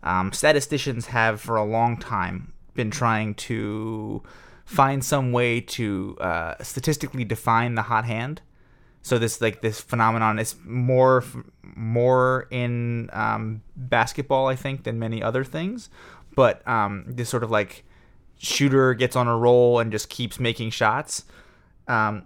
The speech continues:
it seem-, feels as though they can't miss for a period of time, and that there's literally no statistical evidence of, uh, that happening. Like, you can't point to any statistical thing which suggests that if they've made the last three, you know, it's like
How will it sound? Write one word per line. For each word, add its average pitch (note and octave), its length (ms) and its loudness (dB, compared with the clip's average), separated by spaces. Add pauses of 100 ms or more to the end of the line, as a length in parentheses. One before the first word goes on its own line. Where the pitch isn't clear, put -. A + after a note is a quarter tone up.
it B2+ 120 -8
seem-, C3+ 240 -4
feels D3+ 300 0
as B2+ 60 -4
though C3 100 2
they A#2+ 140 2
can't A2+ 300 -2
miss B2 220 -2
for C#3+ 160 -2
a C3 60 0
period C#3 260 -2
of C3 100 -6
time, D3+ 360 -6 (440)
and B2 320 0
that A#2+ 280 2 (720)
there's C3+ 320 4
literally C3+ 540 0
no B2 720 2
statistical - 560 -4
evidence A2+ 640 -2 (340)
of, A#2 720 0 (120)
uh, F#2+ 500 0
that A#2 300 2
happening. G2+ 500 -4
Like, - 160 -10
you A#2 80 -12
can't - 260 -4 (100)
point C3+ 360 -2
to A#2+ 180 -2
any A2+ 160 -2
statistical A2+ 520 -6
thing G#2+ 240 -6
which G2+ 180 -8
suggests G#2+ 500 -4
that G#2 280 -4 (260)
if A#2+ 160 -6
they've A2+ 180 2
made A2 240 -2
the A2+ 80 0
last G#2+ 400 0
three, A2+ 540 -8 (140)
you B2 80 -6
know, G#2 120 -2
it's G#2 140 -6
like G#2+ 240 -4